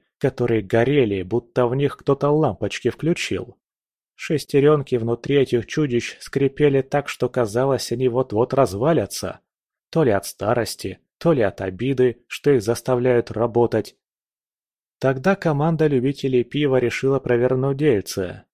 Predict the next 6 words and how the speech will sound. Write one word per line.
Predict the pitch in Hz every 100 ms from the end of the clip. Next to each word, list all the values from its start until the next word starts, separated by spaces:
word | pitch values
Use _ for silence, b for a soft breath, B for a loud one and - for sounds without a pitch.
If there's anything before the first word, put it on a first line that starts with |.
| _ _
стащить | - - 147 - 139
у | 113
ацтеков | 107 - 165 147 110 101
какую-то | - 127 156 143 143
дурацкую | 113 123 156 151 - 127
статуэтку | - 120 - 151 147 - 143 139 -